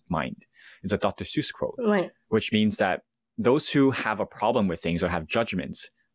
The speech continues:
Speaker 1: they're not important. They don't matter. And those people who do matter, they're not gonna mind. They're gonna accept you and s-, love you and support you. So putting aside what other people think, because these other people,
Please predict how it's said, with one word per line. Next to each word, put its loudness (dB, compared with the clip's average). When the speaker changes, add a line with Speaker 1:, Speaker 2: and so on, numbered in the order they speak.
Speaker 1:
they're 4
not 4
important. 0
They 6
don't 2
matter. -2
And 2
those 2
people 4
who 2
do 2
matter, 0
they're 4
not 2
gonna 4
mind. 0
They're 4
gonna 2
accept -2
you -2
and 0
s-, -4
love 2
you -2
and -4
support -2
you. -6
So 4
putting 2
aside 2
what 0
other 0
people -8
think, -10
because 0
these 0
other 0
people, 0